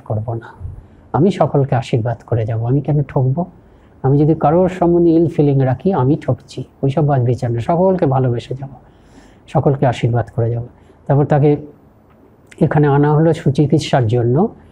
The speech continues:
কিন্তু ট্রেন থেকে যখন নামা গেল, ট্রেনের মধ্যেই তিনি বাহ্য জ্ঞান হারিয়ে ফেললেন।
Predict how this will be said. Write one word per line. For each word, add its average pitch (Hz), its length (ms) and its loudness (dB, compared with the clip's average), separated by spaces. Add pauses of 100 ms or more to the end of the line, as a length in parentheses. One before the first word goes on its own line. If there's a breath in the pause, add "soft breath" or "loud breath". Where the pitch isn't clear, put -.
(480 soft breath)
কিন্তু 143 220 4
ট্রেন 160 340 2
থেকে 170 260 2
যখন 151 280 2
নামা 127 320 2
গেল, 139 180 0
ট্রেনের 131 300 0
মধ্যেই 143 360 0
তিনি 156 200 2
বাহ্য 123 420 0
জ্ঞান 135 280 0
হারিয়ে 120 260 -2
ফেললেন। 123 340 -4